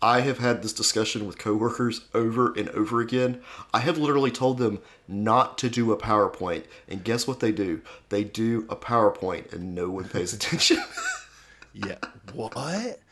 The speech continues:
Speaker 1: I'm like,
Speaker 2: What?
Speaker 1: I'm like, "You don't need a PowerPoint for everything you do." But most companies seem to think this. They think you have to have a slideshow or people are just gonna, like,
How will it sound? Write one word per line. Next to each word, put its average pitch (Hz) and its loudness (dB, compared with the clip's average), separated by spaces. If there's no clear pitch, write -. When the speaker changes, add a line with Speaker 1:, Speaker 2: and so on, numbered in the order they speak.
Speaker 1:
I'm 147 -2
like, 139 4
Speaker 2:
What? 415 -2
Speaker 1:
I'm 151 4
like, 123 0
"You 139 0
don't 143 6
need 131 4
a 123 4
PowerPoint 120 4
for - -2
everything 113 2
you 92 -10
do." 85 -4
But - -8
most 117 0
companies 185 2
seem 170 0
to 165 0
think 170 -2
this. 87 -4
They 107 -2
think 120 -4
you 117 0
have 120 0
to 131 -4
have 123 2
a 120 0
slideshow 113 0
or 95 -2
people 107 -2
are 107 4
just 104 -6
gonna, 104 2
like, 98 -2